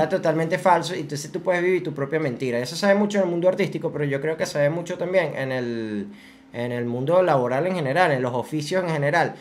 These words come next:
Speaker 1: Sí.
Speaker 2: de que los pequeños logros la gente se confunde y ya empieza a creer que lo está logrando y no estás logrando un
Speaker 1: Marico,
Speaker 2: coño.
Speaker 1: ¿tú sabes, sabes un ejemplo perfecto de pequeño logro que la gente cree que lo está logrando? Marico,
Speaker 2: Ah.
Speaker 1: yo cuando, yo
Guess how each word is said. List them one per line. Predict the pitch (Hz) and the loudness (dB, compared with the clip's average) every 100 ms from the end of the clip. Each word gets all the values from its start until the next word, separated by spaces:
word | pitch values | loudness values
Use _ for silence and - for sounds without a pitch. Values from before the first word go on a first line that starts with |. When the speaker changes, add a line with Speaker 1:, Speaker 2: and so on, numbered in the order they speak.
| - | -16
Speaker 1:
Sí. | - 147 | -4 0
Speaker 2:
de | 147 151 | 2 2
que | 151 | 2
los | 156 147 | 2 0
pequeños | 160 160 165 190 | -2 0 0 4
logros | 220 190 165 | 6 6 4
la | 147 | 2
gente | 143 156 | 0 -2
se | 196 | -6
confunde | 165 147 185 185 147 143 | -6 -6 -4 -2 -2 -4
y | |
ya | 139 143 | -2 -2
empieza | 147 180 175 165 143 | -2 -4 -2 -2 -2
a | 143 | -2
creer | 143 156 180 131 - | 0 2 2 0 -4
que | 139 | -4
lo | 131 | -4
está | 123 131 | -2 0
logrando | 131 147 151 131 113 | 2 2 0 0 -2
y | 139 | -4
no | 135 | -4
estás | 139 151 | -2 0
logrando | 160 151 147 | 2 2 4
un | 151 | 6
Speaker 1:
Marico, | 190 | 6
Speaker 2:
coño. | 175 160 | 4 0
Speaker 1:
¿tú | 147 | -4
sabes, | 147 220 247 - | 0 2 2 -2
sabes | 143 190 220 | -6 0 0
un | 247 | 0
ejemplo | 254 254 247 220 | -4 -4 -2 -4
perfecto | 160 170 202 | -4 -4 -2
de | 226 | -4
pequeño | 190 160 147 139 | -2 0 2 4
logro | 143 156 208 | 4 4 2
que | 214 | 0
la | |
gente | 147 147 | 0 -2
cree | - 220 | -4 -6
que | 196 | -6
lo | |
está | 143 143 | -6 -6
logrando? | 185 226 147 120 | -4 -4 -4 -4
Marico, | 131 120 117 | -4 0 0
Speaker 2:
Ah. | |
Speaker 1:
yo | 139 | -2
cuando, | 185 202 | -4 -4
yo | 147 | -2